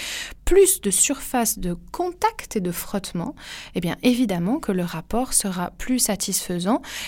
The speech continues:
et pour, euh, pour la femme et pour, euh,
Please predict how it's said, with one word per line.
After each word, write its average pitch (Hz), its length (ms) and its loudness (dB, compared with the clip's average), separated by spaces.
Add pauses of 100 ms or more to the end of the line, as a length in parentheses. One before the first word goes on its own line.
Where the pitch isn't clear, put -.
(280)
et 339 300 4 (400)
pour, 175 520 0
euh, 160 360 -4 (880)
pour 170 240 -2
la 160 380 -4
femme 330 440 2 (200)
et 285 260 2 (100)
pour, 180 380 -2
euh, 170 220 -2